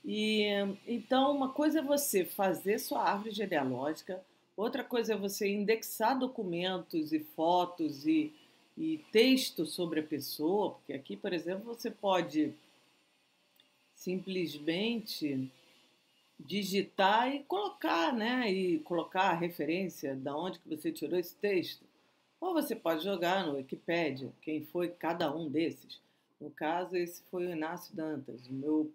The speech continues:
parente é o José Dantas, que é o Barão do Rio Real. Olha só, toda a família, tá vendo? Toda a família direitinho. "Ah, mas Marta, é porque você teve pessoas importantes."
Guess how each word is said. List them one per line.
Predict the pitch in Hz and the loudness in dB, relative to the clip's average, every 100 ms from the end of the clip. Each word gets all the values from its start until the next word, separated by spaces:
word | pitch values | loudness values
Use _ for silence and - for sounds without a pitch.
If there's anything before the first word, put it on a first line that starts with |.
| - | -2
parente | 143 147 180 180 - | 0 0 -2 -4 -4
é | 180 | -2
o | 170 160 | 0 0
José | 151 151 156 170 | -2 -4 -4 -2
Dantas, | 170 165 180 - 190 180 - - _ _ _ _ _ _ _ _ _ _ _ _ | -2 -2 -4 -4 -6 -6 -16 -20 _ _ _ _ _ _ _ _ _ _ _ _
que | 156 | -2
é | 156 | 0
o | 165 | 0
Barão | 151 156 151 170 | 0 -2 0 -4
do | 170 | -2
Rio | 160 170 165 | 0 0 0
Real. | 160 165 135 110 - | -2 -4 -4 -6 -12
Olha | 135 190 | -10 -8
só, | 190 170 120 - _ _ _ | -6 -6 -6 -8 _ _ _
toda | 170 190 220 247 233 | 0 2 2 2 0
a | 226 | -4
família, | 226 190 180 185 139 113 | -4 -2 0 0 -2 -4
tá | 110 | -10
vendo? | 139 170 135 - _ | -8 -6 -6 -8 _
Toda | - 190 208 208 | -4 -2 -2 -4
a | |
família | 208 190 190 190 | -6 -6 -4 -4
direitinho. | 190 196 196 - 139 131 - _ _ _ | -4 -4 -6 -8 -8 -8 -12 _ _ _
"Ah, | 294 330 | -4 -2
mas | 240 185 190 | 0 -2 -4
Marta, | 233 160 131 131 | -4 -2 -4 -8
é | |
porque | 147 - - 226 | -10 -12 -10 -6
você | 247 247 233 | -6 -6 -8
teve | - 226 233 - | -6 -4 -6 -8
pessoas | - 214 - 233 | -8 -8 -6 -6
importantes." | 226 214 226 - 190 180 - | -8 -6 -8 -4 -4 -4 -10